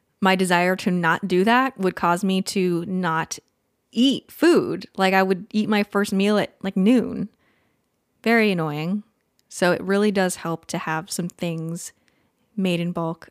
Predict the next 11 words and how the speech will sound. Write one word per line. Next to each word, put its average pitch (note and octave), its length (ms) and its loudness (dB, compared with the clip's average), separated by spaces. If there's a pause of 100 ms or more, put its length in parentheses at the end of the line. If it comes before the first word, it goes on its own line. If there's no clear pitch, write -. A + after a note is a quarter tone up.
ahead F3+ 180 -8
of F3+ 60 -12
time, A#3 340 -2 (520)
or C4+ 280 6
to C4 140 0
just G3+ 280 -2
accept - 640 -2
that F3 380 2
whatever F#3+ 320 2
you F#3+ 280 -2
eat G#3 400 -2